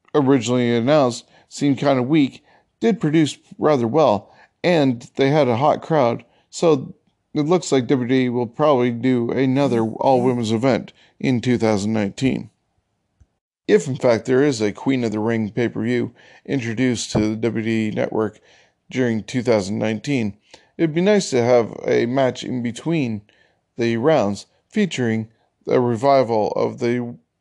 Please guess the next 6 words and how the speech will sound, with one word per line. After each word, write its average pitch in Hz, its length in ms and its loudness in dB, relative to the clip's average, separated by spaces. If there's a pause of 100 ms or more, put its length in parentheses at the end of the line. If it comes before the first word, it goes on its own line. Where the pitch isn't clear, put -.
(120)
W 123 300 0
E 113 140 0
Women's 123 420 0
Tag 143 300 2
Team 98 340 -4 (840)
titles. - 540 -2